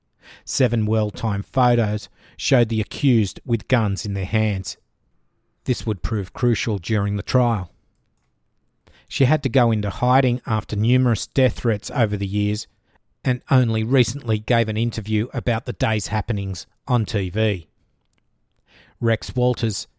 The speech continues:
still visits the gravesite of his daughter Leanne. He still has the clothes she wore that day and the Father's Day gift that Leanne was never able to give him. Dad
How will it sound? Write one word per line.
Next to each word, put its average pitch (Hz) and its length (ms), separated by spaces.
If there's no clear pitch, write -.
still 151 300
visits 123 460
the 127 120
gravesite 117 800
of 120 120
his 101 200
daughter 110 340
Leanne. 101 500
He - 120
still 135 320
has 117 200
the 113 80
clothes 120 360
she - 160
wore 113 280
that 107 260
day 107 360
and 135 120
the 123 60
Father's 120 420
Day 113 240
gift 107 340
that - 160
Leanne 104 560
was 117 220
never 110 280
able 101 280
to - 120
give 101 240
him. 98 200
Dad 107 360